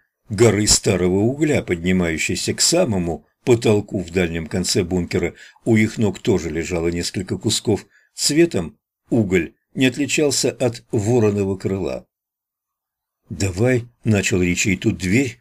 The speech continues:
к которой вела лестница, распахнулась, с грохотом ударившись о стену.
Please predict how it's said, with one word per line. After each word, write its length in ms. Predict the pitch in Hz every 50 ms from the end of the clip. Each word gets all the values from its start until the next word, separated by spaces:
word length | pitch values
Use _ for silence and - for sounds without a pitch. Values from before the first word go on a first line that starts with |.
| -
к 160 | _ - - -
которой 400 | - - - - 101 85 85 82
вела 240 | 80 87 85 85
лестница, 520 | 80 82 80 - - 98 92 - - - - _
распахнулась, 1160 | 120 131 139 147 - - - - - 107 95 - - 123 131 185 165 101 78 - - - - - _ _ _ -
с 160 | 117 104 107
грохотом 560 | 101 139 151 160 147 - 123 110 117 107 107
ударившись 600 | 101 95 107 101 92 87 - - 113 90 - -
о 60 | 101
стену. 520 | 90 - - - - 87 78 73 69 -